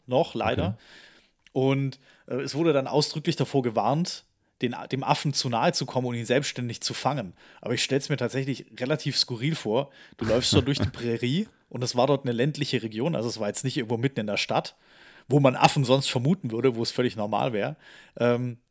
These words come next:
Speaker 1: nee, es, es war tatsächlich irgendwie, irgendwie ländlich. Und ich find leider den Artikel nicht mehr, beziehungsweise ich habe ihn mir abgespeichert,
Speaker 2: Ja.
Speaker 1: den Link dazu, aber der wurde gelöscht.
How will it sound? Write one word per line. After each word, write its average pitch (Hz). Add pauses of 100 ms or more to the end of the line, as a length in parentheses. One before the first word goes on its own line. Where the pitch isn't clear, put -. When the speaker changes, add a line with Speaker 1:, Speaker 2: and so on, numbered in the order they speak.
(340)
Speaker 1:
nee, 143
es, -
es -
war 139
tatsächlich 143
irgendwie, 123
irgendwie 117
ländlich. 170 (1120)
Und 139
ich 123
find 165
leider 117
den 110
Artikel 131
nicht 107
mehr, 101
beziehungsweise 117
ich 107
habe 127
ihn 117
mir 101
abgespeichert, 104
Speaker 2:
Ja. -
Speaker 1:
den 120
Link 147
dazu, 113
aber 107
der 104
wurde 110
gelöscht. 104